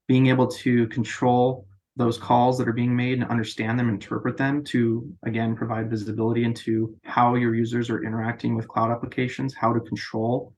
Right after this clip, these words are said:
uh, that, that access in line, right? So if I'm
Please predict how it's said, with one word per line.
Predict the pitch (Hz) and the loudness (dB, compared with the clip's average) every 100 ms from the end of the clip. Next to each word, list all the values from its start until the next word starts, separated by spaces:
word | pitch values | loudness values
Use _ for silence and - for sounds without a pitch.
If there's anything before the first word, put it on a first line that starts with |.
| _ _ _ - | _ _ _ -2
uh, | 127 127 123 | 2 2 2
that, | 131 131 - - | 2 0 -2 -4
that | 131 127 131 | 0 0 0
access | 127 - 135 - - | -2 -2 -6 -6 -4
in | 120 120 | 2 4
line, | 117 117 127 151 160 _ | 4 2 0 -4 -10 _
right? | - 123 143 | -10 -6 -6
So | 175 113 | -4 -4
if | 113 | -2
I'm | 113 113 113 110 | 0 0 -2 -6